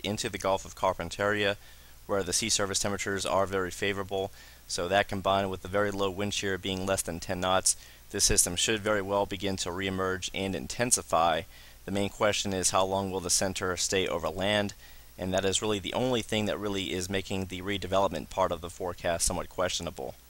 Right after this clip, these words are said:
And here is the latest look at the sea surface temperatures across the region.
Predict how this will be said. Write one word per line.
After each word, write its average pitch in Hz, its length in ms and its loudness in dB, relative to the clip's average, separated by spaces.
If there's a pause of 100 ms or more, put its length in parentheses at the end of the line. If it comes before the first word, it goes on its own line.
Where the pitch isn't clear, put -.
(400)
And 110 200 2
here 135 240 8
is 123 180 6
the 107 80 -2
latest 104 320 2
look 101 220 0
at 95 180 0
the 82 80 -4
sea 110 160 4
surface 101 360 2
temperatures 104 440 0
across 98 380 2
the 95 100 -4
region. 110 480 -2